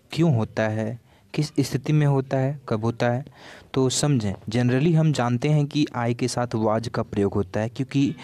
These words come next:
आई, अ, फर्स्ट पर्सन सिंगुलर नंबर है। बाकी सब केसेस में वैसे एक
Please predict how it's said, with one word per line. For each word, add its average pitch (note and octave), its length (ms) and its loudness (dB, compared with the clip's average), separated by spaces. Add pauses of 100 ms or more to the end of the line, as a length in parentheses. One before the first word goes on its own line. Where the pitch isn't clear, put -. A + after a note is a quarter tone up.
(260)
आई, C3 460 0 (840)
अ, - 60 -10 (560)
फर्स्ट B2+ 320 -4
पर्सन B2+ 320 0
सिंगुलर B2 420 2
नंबर A#2+ 360 2
है। C3 160 -6 (880)
बाकी A2 340 -2
सब C3+ 200 -2
केसेस C3 320 -2
में A#2+ 140 2
वैसे C#3 320 2
एक C#3 120 -2